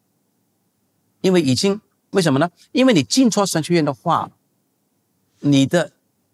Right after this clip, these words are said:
终身的同学、校友、朋友，就是那些吗？就不是保守派的那些咯。啊，这，当然有，有例外啦，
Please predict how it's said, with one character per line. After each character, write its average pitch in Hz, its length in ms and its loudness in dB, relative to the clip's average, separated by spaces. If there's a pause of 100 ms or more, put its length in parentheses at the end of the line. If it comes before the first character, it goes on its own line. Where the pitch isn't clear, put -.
终 226 560 0
身 190 500 -2
的 120 240 -2 (680)
同 139 280 -2
学、 123 240 -2
校 151 320 -4
友、 85 180 -2
朋 107 300 -4
友， 120 260 -4 (580)
就 170 140 0
是 147 120 0
那 151 120 2
些 139 240 -2
吗？ 131 180 -4 (520)
就 151 100 -2
不 160 160 0
是 170 160 -2
保 127 180 -2
守 - 160 -2
派 120 220 -4
的 110 80 -2
那 107 140 -2
些 107 180 -4
咯。 120 180 -6 (460)
啊， 107 140 -6
这， - 180 -10 (260)
当 143 140 -2
然 143 100 0
有， 117 80 -4
有 98 160 -2
例 156 160 2
外 135 220 -2
啦， 95 200 -6